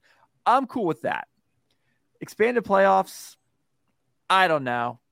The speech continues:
I, I mean, I like the idea of, like, the top seed getting a bye, but I don't really like the three-game wild card series that everyone, like, seems to like. Maybe I'm the minority there.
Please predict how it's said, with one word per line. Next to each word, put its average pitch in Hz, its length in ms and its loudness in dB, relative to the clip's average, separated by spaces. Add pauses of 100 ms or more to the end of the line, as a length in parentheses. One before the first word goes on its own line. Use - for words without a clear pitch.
I, 156 300 2
I 151 80 -4
mean, 151 180 -6
I 160 120 2
like 190 200 0
the 185 120 -2
idea 165 420 -2
of, 135 80 -6
like, 139 160 -6
the 139 80 -14
top 147 240 -4
seed 151 160 -12
getting 139 220 -8
a 123 40 -6
bye, 135 500 -2 (500)
but 127 320 -2 (320)
I 165 120 -2
don't 190 280 -4 (220)
really 143 260 -12
like 127 320 -6
the 139 80 -10
three-game 139 580 -10
wild 127 320 -4
card 139 240 -12
series 143 460 -14
that 131 140 -8
everyone, 135 380 -8
like, 127 200 -10
seems 143 240 -14
to 139 100 -8
like. 135 340 -4
Maybe 139 220 -8
I'm 139 160 -6
the 127 60 -10
minority 123 460 -6
there. 135 280 -4